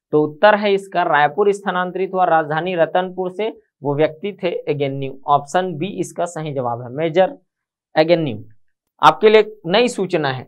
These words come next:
उड़ान आईएएस एडमिनिस्ट्रेटिव एकेडमी प्रीलिम्स तथा मेंस की तैयारी के लिए, इंटीग्रेटेड तैयारी के लिए एक फाउंडेशन बैच लेके आ रही है।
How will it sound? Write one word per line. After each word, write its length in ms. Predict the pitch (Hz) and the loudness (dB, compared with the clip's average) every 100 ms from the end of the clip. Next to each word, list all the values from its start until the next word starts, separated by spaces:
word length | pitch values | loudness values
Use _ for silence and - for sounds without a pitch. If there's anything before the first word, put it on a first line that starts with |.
| - | -4
उड़ान 300 | 165 190 214 | 6 6 8
आईएएस 380 | 208 208 208 208 - | 4 2 0 -2 2
एडमिनिस्ट्रेटिव 760 | 185 190 190 190 190 185 202 190 | 4 4 0 0 0 2 2 2
एकेडमी 460 | 185 202 170 135 - - _ _ _ _ _ _ _ _ _ _ _ _ _ _ _ _ _ _ _ _ _ _ _ _ _ _ _ _ 170 | 2 2 2 -2 -6 -14 _ _ _ _ _ _ _ _ _ _ _ _ _ _ _ _ _ _ _ _ _ _ _ _ _ _ _ _ 0
प्रीलिम्स 400 | 190 226 254 - | 6 6 4 0
तथा 200 | 233 240 | 2 2
मेंस 540 | 214 175 196 254 254 | 2 2 4 4 0
की 160 | - 240 | -4 -6
तैयारी 400 | 240 220 214 202 | 2 6 8 6
के 160 | 202 170 | 4 2
लिए, 160 | 170 247 | 4 4
इंटीग्रेटेड 880 | 247 220 220 294 254 254 208 233 220 | 4 2 4 4 8 6 6 0 6
तैयारी 440 | 214 190 180 175 | 6 8 8 6
के 140 | 175 160 | 0 2
लिए 180 | 180 247 | 4 4
एक 100 | - | 6
फाउंडेशन 640 | 208 208 208 214 226 277 | 6 6 8 6 6 4
बैच 220 | 254 220 | 4 4
लेके 280 | 214 202 196 | 2 2 4
आ 80 | 160 | 4
रही 220 | 139 | 2
है। 40 | 131 | -4